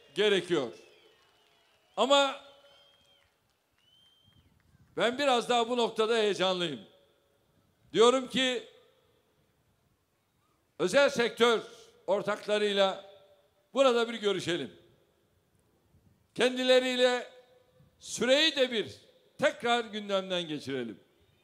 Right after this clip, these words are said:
Daha kısa zamanda burayı nasıl yaparız? Ben yapacaklarına inanıyorum. Kendilerinde o gücü de görüyorum. Dolayısıyla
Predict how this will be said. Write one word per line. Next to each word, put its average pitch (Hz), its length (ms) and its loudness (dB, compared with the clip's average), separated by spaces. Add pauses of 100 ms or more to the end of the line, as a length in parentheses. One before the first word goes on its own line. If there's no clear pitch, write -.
(1040)
Daha 285 300 6
kısa 320 360 4
zamanda 285 640 4
burayı 294 320 8
nasıl 277 240 2
yaparız? 202 520 0 (1500)
Ben 254 100 4
yapacaklarına 311 920 4
inanıyorum. 320 600 8 (1800)
Kendilerinde 311 760 2
o 330 200 10
gücü 330 280 4
de 330 160 10
görüyorum. 247 580 4 (1700)
Dolayısıyla 269 840 2